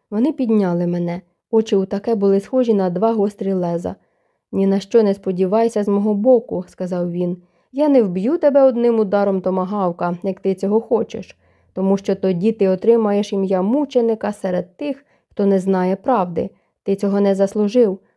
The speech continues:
Ти мерзенний, ти образив мене своєю поведінкою, а я тебе поважав. Ти змусив нас сумніватись у величі твого Бога і в його існуванні. Мені було байдуже.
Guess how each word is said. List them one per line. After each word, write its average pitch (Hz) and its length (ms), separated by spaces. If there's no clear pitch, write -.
Ти 302 140
мерзенний, 226 720
ти 190 140
образив 202 460
мене 196 260
своєю 214 360
поведінкою, 190 880
а 170 120
я 185 280
тебе 262 280
поважав. 202 720
Ти 190 120
змусив 202 380
нас 208 260
сумніватись 196 720
у 277 40
величі 262 400
твого 226 300
Бога 185 400
і 196 100
в 180 40
його 185 280
існуванні. 196 720
Мені 311 200
було 285 200
байдуже. 185 560